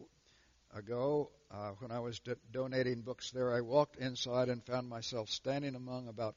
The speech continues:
fifteen children, about, you know, three, three and a half feet tall. For some reason, they were dressed in their native country's attire. I, I, I thought I had stumbled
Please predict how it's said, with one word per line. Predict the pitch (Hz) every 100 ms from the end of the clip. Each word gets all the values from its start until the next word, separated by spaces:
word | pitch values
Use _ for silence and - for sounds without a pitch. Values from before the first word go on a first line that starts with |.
| -
fifteen | 180 175 - 139 147 139 131
children, | - 156 143 98 87 117 - _ _ _ _ _ _ _
about, | 120 117 -
you | 139
know, | 117 104
three, | - 127 135 131
three | - 120
and |
a | 113
half | 120 110
feet | - 113 -
tall. | - 98 104 131 _ _ _ _
For | -
some | - 160 170 170 -
reason, | 135 151 143 143 135 - _ _ _ _ _ _ 135
they | 139
were | 139
dressed | 120 143 175 190 - -
in | 143 135
their | 127
native | 123 143 175 175 170 160 -
country's | 147 143 131 131 127 127 -
attire. | - - 117 104 95 80 104 _ _ _ _ _ _ _ _ _ _ _ _ _ _ _
I, | 165 -
I, | 170 - 180
I |
thought | 208 214 196 214
I | 139
had | 160 156 143
stumbled | - - 285 240 139 160